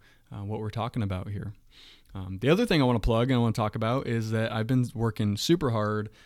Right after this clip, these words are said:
uh, developing a new, I guess, a thir-, four-week, thirty-day-ish challenge called Does It Fit Your Budget? And it's almost complete, and I'm not sure exactly when I'm going to launch it,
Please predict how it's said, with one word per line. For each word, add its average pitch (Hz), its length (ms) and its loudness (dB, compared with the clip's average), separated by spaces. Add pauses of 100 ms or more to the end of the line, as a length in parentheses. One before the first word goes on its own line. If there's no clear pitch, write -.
(140)
uh, 104 120 -2
developing 107 760 0
a 104 180 0
new, 110 600 2
I 107 140 -6
guess, 107 240 -4
a 101 100 -2
thir-, 113 320 -2
four-week, 123 520 2
thirty-day-ish 117 720 0 (120)
challenge 117 640 -2
called 107 380 -2 (100)
Does 120 280 0
It 120 200 0
Fit 113 220 -4
Your 107 300 -2
Budget? 107 560 0 (340)
And 104 280 2
it's 104 120 -2
almost 156 280 4
complete, 131 540 4
and 113 340 4
I'm 110 120 4
not 123 160 2
sure 135 200 0
exactly 120 380 -2
when 113 260 2
I'm 117 120 6
going 117 200 2
to 151 80 0
launch 101 320 0
it, 147 180 -2